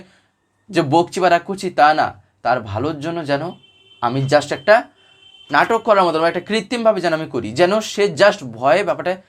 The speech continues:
সংযত হয়। কিন্তু ঠাকুর বলছেন, তুমি যদি নিজের উপর অধিকার হারিয়ে ফেলো, অর্থাৎ নিজের উপরে যদি আমার কন্ট্রোল নিজে যদি না থাকে, যদি আমি হারিয়ে ফেলি, তাহলে কিন্তু তাকে আর কন্ট্রোল করতে পারবে না।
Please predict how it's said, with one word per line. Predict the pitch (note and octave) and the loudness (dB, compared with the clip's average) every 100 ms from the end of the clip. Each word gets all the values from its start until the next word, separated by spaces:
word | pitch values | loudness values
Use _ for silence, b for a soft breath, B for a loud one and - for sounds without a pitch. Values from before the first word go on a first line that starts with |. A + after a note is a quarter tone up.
| b | b
সংযত | - B2+ B2 A2+ | -8 -6 -6 -6
হয়। | G#2 - - _ _ _ _ _ _ _ _ | -6 -8 -10 _ _ _ _ _ _ _ _
কিন্তু | B2+ C3+ D3 | -6 -4 -2
ঠাকুর | C#3 C3+ | -2 -2
বলছেন, | C3 B2 C3 A2+ G2+ | -2 -2 -2 -4 -6
তুমি | C#3+ D#3+ G3 B3+ | -2 0 2 2
যদি | G3 E3+ C3+ - - _ _ _ _ _ | 2 0 -2 -6 -14 _ _ _ _ _
নিজের | A#2 C3 D3+ F3+ A#3+ C#4+ | -10 -4 -2 2 4 4
উপর | B3 C4 | 4 2
অধিকার | F#3+ F3 F#3 F#3 E3 | 4 2 2 0 0
হারিয়ে | C#3+ C#3 C3+ | -2 -2 -4
ফেলো, | C3+ G#2+ G2 | -6 -8 -6
অর্থাৎ | - - D#3+ C#3+ | -4 -4 -6 -6
নিজের | B2+ C#3+ F#3+ | -4 2 2
উপরে | A3+ B3 | 2 -2
যদি | A#3 G#3+ | -4 -4
আমার | G3 F#3 | -4 -2
কন্ট্রোল | G3 D3+ D#3 E3 | 0 0 0 -4
নিজে | D3 | -4
যদি | D3+ C#3 | -6 -4
না | C3 C#3+ | 2 2
থাকে, | D3 B2+ | 2 -2
যদি | C3 | -4
আমি | C3 | -2
হারিয়ে | B2 C#3+ | -2 -2
ফেলি, | C#3+ C3 F#2+ b b b b b - | -4 -6 -8 b b b b b 0
তাহলে | A#2 E3 F3+ G#3+ | 2 4 2 -2
কিন্তু | G3+ F#3+ E3+ C#3 C#3 - | -4 -8 -8 -10 -12 0
তাকে | C3 D3+ - A3 B2 - _ _ _ _ _ _ | 2 2 2 -2 -2 -6 _ _ _ _ _ _
আর | A2+ C#3 F#3 | 2 4 4
কন্ট্রোল | F#3+ C#3+ C3+ C#3 D3+ D#3+ | 0 -4 -4 -4 -4 -6
করতে | C#3 C3+ C#3 | -6 -6 -6
পারবে | - G#2+ G2+ | -4 -4 -4
না। | F#2+ G2 | -10 -12